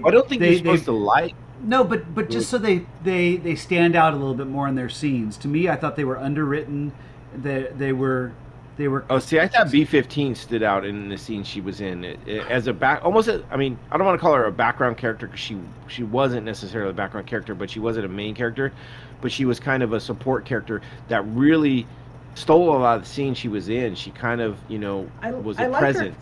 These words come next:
Speaker 3: I
Speaker 2: Okay.
Speaker 3: liked her turnaround. I liked
Speaker 1: Yeah.
Speaker 3: once,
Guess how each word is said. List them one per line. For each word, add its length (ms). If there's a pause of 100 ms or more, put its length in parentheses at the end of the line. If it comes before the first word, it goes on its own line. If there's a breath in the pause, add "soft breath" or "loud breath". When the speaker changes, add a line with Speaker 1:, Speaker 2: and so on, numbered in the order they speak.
(360)
Speaker 3:
I 20
Speaker 2:
Okay. 140
Speaker 3:
liked 240
her 80
turnaround. 580 (460)
I 60
liked 260
Speaker 1:
Yeah. 180
Speaker 3:
once, 240